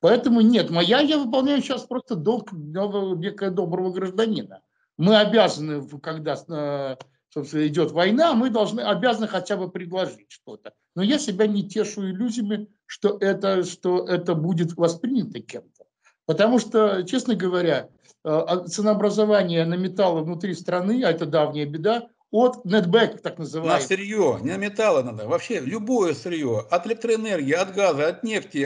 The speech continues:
Speaker 2: от всего. Почему мы привязываемся к международным котировкам? Я этого понять никак не могу, если мы пытаемся противостоять како-, или мы поп-, или мы воюем с кем? Вот вернее, стоп, как воюем? Э, или мы защищаем,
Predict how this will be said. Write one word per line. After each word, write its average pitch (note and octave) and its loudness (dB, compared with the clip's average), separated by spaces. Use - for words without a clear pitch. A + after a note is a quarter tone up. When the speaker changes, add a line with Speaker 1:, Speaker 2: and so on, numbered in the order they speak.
Speaker 2:
от F3 -2
всего. F#3+ -2
Почему C#3 -6
мы C#3 -4
привязываемся B2+ -4
к - -20
международным A2 -6
котировкам? A2 -8
Я A#2+ 0
этого B2+ -2
понять A2 -6
никак C3+ -2
не A#2 -4
могу, A#2 -2
если B2 0
мы A#2 -2
пытаемся B2 -4
противостоять A#2 -6
како-, C3+ -2
или C#4+ 4
мы C#4 4
поп-, C#4 0
или G#3 -4
мы A3 -2
воюем G#3 -2
с - -14
кем? A#2 -10
Вот A2+ -14
вернее, B2+ -2
стоп, - -8
как A#2 -8
воюем? A2 -4
Э, - -6
или G3+ 0
мы A#3+ 4
защищаем, A3+ 2